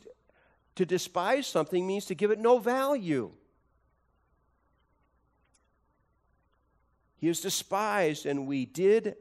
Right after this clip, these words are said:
not esteem him. We placed no value on him. This man of sorrows who is acquainted with grief.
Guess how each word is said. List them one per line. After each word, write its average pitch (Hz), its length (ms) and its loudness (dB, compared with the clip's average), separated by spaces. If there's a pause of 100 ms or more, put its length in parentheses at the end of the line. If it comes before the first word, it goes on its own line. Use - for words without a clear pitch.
not 147 460 -2
esteem 165 680 -6 (200)
him. 123 280 -4 (200)
We 143 100 -8
placed 196 420 -6
no 214 140 -4
value 127 420 -4
on 110 200 -4
him. 101 320 -8 (1400)
This 104 220 -10
man 131 260 -4
of 185 140 -8
sorrows 120 600 -6
who 107 120 -12
is 95 140 -10
acquainted 120 480 -10
with 127 220 -18
grief. 92 520 -12